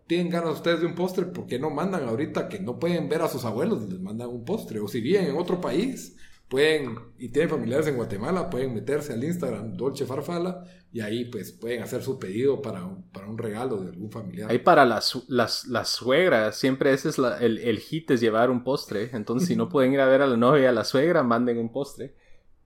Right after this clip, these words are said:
Speaker 1: Muy bien, levantando el intermedio, pues nos vamos a lo, otro tema que, pues, no tiene nada que ver con videojuegos, sino que son las nominaciones de los setenta y dos, de los premios Emmy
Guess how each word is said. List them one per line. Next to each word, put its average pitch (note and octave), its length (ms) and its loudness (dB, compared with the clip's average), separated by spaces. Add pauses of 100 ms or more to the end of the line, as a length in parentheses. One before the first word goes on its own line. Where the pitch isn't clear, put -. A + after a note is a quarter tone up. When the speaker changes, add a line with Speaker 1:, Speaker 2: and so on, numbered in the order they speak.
(960)
Speaker 1:
Muy G#3+ 200 2
bien, D3 420 2
levantando B2 540 -4
el D#3 100 -2
intermedio, B2+ 640 0
pues A2 140 -2
nos G#2 120 -6
vamos C#3 280 -2
a G2+ 80 -4
lo, A2 200 -4
otro C#3+ 300 -2
tema D3 380 -2
que, F#2 440 -8
pues, F2+ 140 -12
no G#2+ 120 -8
tiene B2 220 0
nada C3 160 -2
que B2+ 120 -4
ver A#2+ 180 -4
con A#2+ 160 -2
videojuegos, A2+ 680 -2 (580)
sino A2+ 320 -6
que A2 100 -10
son B2+ 160 -4
las D3+ 120 0
nominaciones C3+ 880 0
de A#2 100 0
los F#2+ 180 -8
setenta G2+ 760 -8
y G2+ 60 -10
dos, - 680 -4 (120)
de A2+ 100 -12
los G2 120 -8
premios C3+ 440 -4
Emmy C#3+ 560 -2